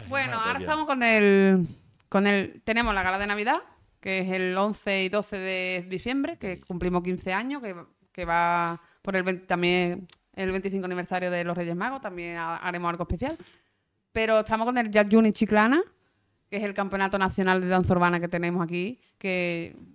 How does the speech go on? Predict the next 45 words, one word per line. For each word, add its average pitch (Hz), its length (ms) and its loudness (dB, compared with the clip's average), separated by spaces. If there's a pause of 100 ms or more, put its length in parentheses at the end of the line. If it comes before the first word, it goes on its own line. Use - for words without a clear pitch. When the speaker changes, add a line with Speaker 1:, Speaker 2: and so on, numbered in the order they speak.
Speaker 2:
empezamos 190 480 0
con, 180 320 -4
lo 175 240 0
mismo 214 260 6
digo, 226 240 4
empezamos 185 380 -2
con 185 120 -2
veinte 185 260 0
grupos 202 480 4
y 214 200 -2
el 175 60 0
año 180 160 -4
pasado 185 260 -2
me 185 160 -2
vinieron 180 720 -4
casi 180 280 -10
doscientos 190 380 -6
cincuenta 196 320 -4
grupos 190 240 -4
de 190 80 -2
toda 190 180 -2
España, 233 640 -2
mil 190 180 -4
seiscientos 185 360 -8
participantes, 202 840 -2
tres 180 180 -4
mil 185 160 -2
personas 185 320 -2
de 165 40 -4
público. 226 500 0 (540)
Y 196 100 -4
este, 190 320 -4
y 190 100 -4
el 170 60 -4
año 180 160 -4
que 196 100 -6
viene 190 180 -4
lo 185 80 -4
tenemos 180 260 -4
que 185 60 -6
hacer 180 140 -4
en 180 60 -6
dos 170 120 -6
días 185 300 2
porque 165 480 -8